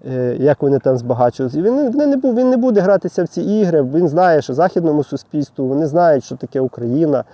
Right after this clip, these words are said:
і як вона влаштовує, влаштована. Вона знає, які ті,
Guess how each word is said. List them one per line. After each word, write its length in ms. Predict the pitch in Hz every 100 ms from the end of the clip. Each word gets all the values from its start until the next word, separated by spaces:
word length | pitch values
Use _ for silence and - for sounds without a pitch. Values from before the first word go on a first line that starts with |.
| - - - _ -
і 140 | 139 123 117 117 113 123
як 240 | 147 -
вона 160 | 151 139
влаштовує, 760 | 127 127 - 123 117 117 120 117
влаштована. 580 | 123 123 143 123 123
Вона 200 | 139 220
знає, 380 | 214 233 220 208
які 180 | 180 180
ті, 200 | -